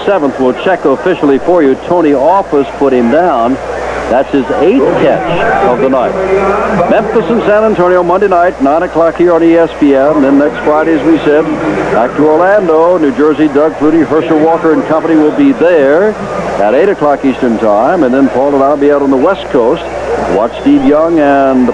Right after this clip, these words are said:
Parkland Breakers. Marcus Dupree out there, nine o'clock Eastern Time,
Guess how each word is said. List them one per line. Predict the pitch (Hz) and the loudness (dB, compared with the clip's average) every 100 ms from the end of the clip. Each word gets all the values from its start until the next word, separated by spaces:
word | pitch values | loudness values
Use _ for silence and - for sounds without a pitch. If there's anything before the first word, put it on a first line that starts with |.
| - | -2
Parkland | 233 247 147 131 | -4 -2 -4 0
Breakers. | 127 120 - 87 76 - - - - | 0 -2 -4 -6 -6 -8 -8 -8 -4
Marcus | 127 156 - 147 139 - | -2 -2 -2 -2 -2 -4
Dupree | - 120 - 208 226 123 85 82 - - - - - - - - - - - | -6 -6 -4 -2 0 0 -2 -6 -6 -6 -4 -4 -4 -4 -4 -4 -4 -4 -2
out | 104 107 - | -2 -2 0
there, | 113 139 | 0 2
nine | 127 131 156 | 2 0 0
o'clock | 151 139 143 139 | -2 -2 -2 0
Eastern | 143 143 123 | -2 0 -2
Time, | 120 117 | 0 0